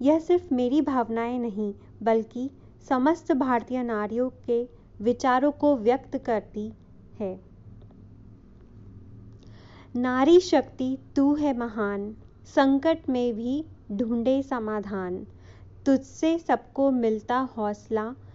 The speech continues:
तुझ पर निर्भर घर का जहान।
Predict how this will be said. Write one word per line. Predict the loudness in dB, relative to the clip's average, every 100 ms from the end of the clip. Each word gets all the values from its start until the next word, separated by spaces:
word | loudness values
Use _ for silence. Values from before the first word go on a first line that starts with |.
| -20 -20 -4 0
तुझ | 0 2
पर | 2 4
निर्भर | 4 2 0 -2 -2 -4 -12 -8
घर | -6 -4
का | -4 -6
जहान। | -4 -8 -10 -12